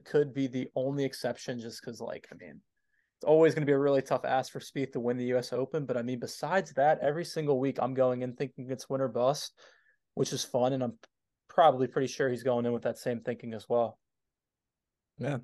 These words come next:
Speaker 2: well, and the game's backing it up, right? Like,
Speaker 1: Yeah.
Speaker 2: I think he is quite literally the, he could be the best player in this field since, like, February one, since Waste Management.
Speaker 1: Yeah.
Speaker 2: Right, it's five top sixes.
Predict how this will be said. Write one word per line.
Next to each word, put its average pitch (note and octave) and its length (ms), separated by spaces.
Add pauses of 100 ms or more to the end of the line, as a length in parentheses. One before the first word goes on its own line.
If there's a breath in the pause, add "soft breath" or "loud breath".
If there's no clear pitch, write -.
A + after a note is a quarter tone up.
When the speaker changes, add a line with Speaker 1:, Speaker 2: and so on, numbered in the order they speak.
Speaker 2:
well, C3+ 140
and B2+ 100
the A#2 40
game's A#2+ 320
backing G#2+ 400
it G2+ 100
up, B2 240
right? F#2+ 220 (200)
Like, A2 160
Speaker 1:
Yeah. - 280 (160)
Speaker 2:
I B2 100
think C3+ 220
he A2+ 200
is A#2 200
quite - 320
literally G#2 380
the, G2 360 (1160)
he D3+ 120
could E3+ 200
be C3 100
the A#2 80
best A#2 240
player A2+ 180
in G#2+ 60
this G2 160
field G2+ 340 (100)
since, - 720 (580)
like, - 160
February F#2 460
one, F#2+ 380 (100)
since G#2 300
Waste F#2+ 240
Management. - 520 (340)
Speaker 1:
Yeah. F#3 180
Speaker 2:
Right, G#2+ 180
it's - 140
five G#2+ 320
top F#2+ 260
sixes. - 720